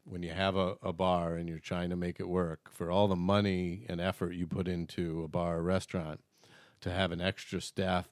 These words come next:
person on pales in comparison to everything you put into it. And even if you only have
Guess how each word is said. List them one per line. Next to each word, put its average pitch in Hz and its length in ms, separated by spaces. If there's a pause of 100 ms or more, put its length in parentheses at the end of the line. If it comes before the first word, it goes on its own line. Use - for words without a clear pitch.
person 85 360
on 82 520 (460)
pales 95 460
in 87 100
comparison 82 840 (560)
to 82 300
everything 85 480
you 80 120
put 80 220
into 82 360
it. 73 160 (120)
And 76 420 (140)
even 92 260
if 95 140
you 92 100
only 92 260
have 87 560